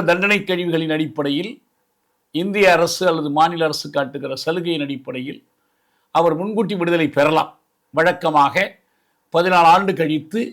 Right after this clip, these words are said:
பதினாலு ஆண்டுக்கு முன் இந்த விடுதலை கிடையாது, ஆனால் பதினாலு ஆண்டுக்கு பிறகு இப்படி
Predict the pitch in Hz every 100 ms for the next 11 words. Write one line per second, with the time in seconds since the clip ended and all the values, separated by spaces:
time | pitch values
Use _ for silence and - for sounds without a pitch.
0 | - _ _ 165 175 170 175 196 190 165
1 | 196 240 208 165 160 160 151 147 135 135
2 | 190 180 151 160 180 170 165 190 185 185
3 | 151 143 147 156 247 _ _ _ _ -
4 | 185